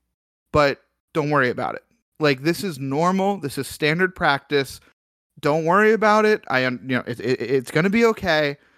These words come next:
What they did was buy themselves time for negotiation. So when you see them saying, "Oh, we're electing for arbitration,"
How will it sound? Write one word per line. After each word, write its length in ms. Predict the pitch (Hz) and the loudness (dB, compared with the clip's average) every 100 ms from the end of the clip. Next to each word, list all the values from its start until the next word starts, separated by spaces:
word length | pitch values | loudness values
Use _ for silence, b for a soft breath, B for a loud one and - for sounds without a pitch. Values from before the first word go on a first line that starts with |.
| _ _ _ _ _ _ - | _ _ _ _ _ _ -16
What 340 | 143 185 208 | -2 -2 0
they 160 | 202 202 | -2 -2
did 320 | 151 143 131 | 2 2 2
was 160 | 131 117 | -4 -2
buy 260 | 127 131 | 0 2
themselves 460 | 131 135 131 123 - | 0 -4 -2 -2 -4
time 260 | - 123 | -6 -6
for 120 | 117 120 | -6 -8
negotiation. 720 | 117 113 - 113 87 - 117 | -6 -6 -6 -8 -8 -10 -8
So 160 | - 139 | -4 -2
when 160 | 147 | -2
you 160 | 180 220 | -4 -6
see 260 | - 190 | -6 -8
them 220 | 165 139 139 | -6 -6 -4
saying, 300 | 143 127 123 | -2 -2 0
"Oh, 80 | 147 | 0
we're 140 | 139 | 0
electing 420 | 135 143 - 151 | 0 -4 -4 -10
for 180 | - 135 | -8 -4
arbitration," 720 | 131 127 - 135 131 123 120 | -4 -4 -4 -2 -2 -2 -8